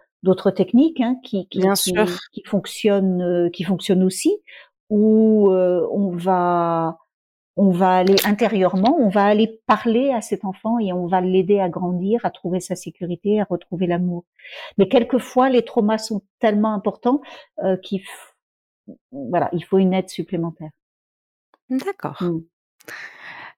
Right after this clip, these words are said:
Speaker 2: Euh, oui, n'hésitez pas, voilà, si ça intéresse des personnes, à aller se renseigner aussi, euh, sur, euh, les différents modes, les différentes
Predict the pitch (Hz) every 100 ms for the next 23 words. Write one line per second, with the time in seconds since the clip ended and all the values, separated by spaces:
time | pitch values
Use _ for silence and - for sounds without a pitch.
0 | _ 190 185 170 160 165 135 127 - 185
1 | 170 - 190 175 180 190 202 202 196 185
2 | 165 - 190 175 _ _ 190 185 185 -
3 | 175 175 - 190 180 175 - 180 170 165
4 | - 180 180 185 170 160 - 180 180 180
5 | 170 160 156 _ - _ - - 170 165
6 | 160 170 160 - 190 165 170 185 185 180
7 | - - 185 170 170